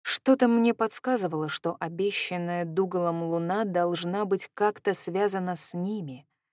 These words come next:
Это казалось осмысленным. Это должно быть осмысленным.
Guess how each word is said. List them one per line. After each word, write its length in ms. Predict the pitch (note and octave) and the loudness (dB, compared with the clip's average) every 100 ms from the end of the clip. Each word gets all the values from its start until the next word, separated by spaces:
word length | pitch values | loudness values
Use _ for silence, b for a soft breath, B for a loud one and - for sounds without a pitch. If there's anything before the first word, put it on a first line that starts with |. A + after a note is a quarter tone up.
| _ _ _ _ _ _ | _ _ _ _ _ _
Это 340 | - G#3+ A3+ | -4 -2 0
казалось 560 | - G#4 G4 G4+ G3 - | 2 2 4 2 2 -2
осмысленным. 920 | E3 - - A#3 A3+ - D3 D3 D#3+ - _ _ _ _ _ _ _ - | -6 -6 -2 -2 -2 -6 -10 -14 -16 -20 _ _ _ _ _ _ _ 6
Это 300 | G#3 G#3 G#3 | 10 10 8
должно 640 | F#3 F#3 E3+ D#3+ D#3+ E3+ | 4 2 0 -4 -2 -2
быть 320 | G#3+ A3+ - - | 0 0 -2 -6
осмысленным. 1160 | D3+ - - E3 F#3 - - C#3+ C3 B2+ - | -8 -6 -4 -2 -2 -2 -6 -10 -14 -14 -20